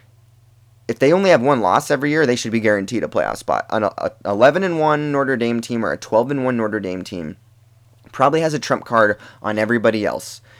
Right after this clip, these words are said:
Yes, they don't have a conference title game, but they play a harder schedule than any Power Five champion can ever claim, claim to have. And I don't necessarily base that on,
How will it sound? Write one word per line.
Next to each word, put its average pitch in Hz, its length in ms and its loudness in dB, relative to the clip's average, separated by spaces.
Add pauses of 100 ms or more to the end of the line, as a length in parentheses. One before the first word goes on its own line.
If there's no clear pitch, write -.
(180)
Yes, 131 300 0
they 113 120 0
don't 123 120 0
have 117 120 0
a 110 40 -4
conference 120 540 -6
title 117 340 -4
game, 104 380 -4 (260)
but - 160 -8
they 117 120 2
play 123 300 2
a 127 80 6
harder 127 200 2
schedule 107 560 0 (120)
than 107 160 -4 (140)
any 131 280 -2
Power 131 380 2
Five 120 220 -4
champion 107 440 -8
can 107 180 -12
ever 110 180 -2
claim, 107 400 -8 (200)
claim 113 280 -6
to 104 120 -10
have. - 360 -6 (420)
And 110 140 -4
I 104 120 0
don't 135 340 0 (180)
necessarily 131 480 -2
base 123 260 -2
that 113 120 0
on, 107 300 -2